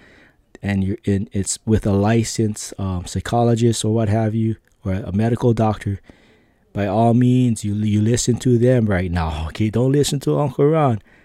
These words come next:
You listen to them. All right, promise me you guys will stay the course. Listen to them, and if you don't, if you're not in a program right now,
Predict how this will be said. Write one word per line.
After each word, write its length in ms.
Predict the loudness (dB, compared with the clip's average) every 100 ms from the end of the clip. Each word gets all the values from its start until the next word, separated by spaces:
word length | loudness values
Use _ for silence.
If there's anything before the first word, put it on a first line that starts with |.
| _ -4
You 120 | 0
listen 500 | 2 0 0 0 0
to 220 | 2 2
them. 320 | 4 2 2
All 80 | -2
right, 320 | 0 0 -2 -6 _
promise 420 | -2 2 2 2
me 100 | 0
you 100 | 0
guys 200 | 0 -2
will 100 | -2 -6 -14 -20 -20 _ _ _
stay 340 | -4 4 6
the 80 | 6
course. 540 | 2 4 4 4 -2 -4
Listen 360 | -2 0 0
to 180 | 2 2
them, 240 | 4 4 4
and 120 | 0
if 140 | -4
you 220 | -6 -4
don't, 340 | 0 0 0 -4 _
if 200 | -4 -2
you're 120 | 2
not 320 | 2 2 2 2
in 180 | 4
a 40 | 2
program 600 | 4 4 6 4 0 0
right 180 | -2 -2
now, 300 | -2 -4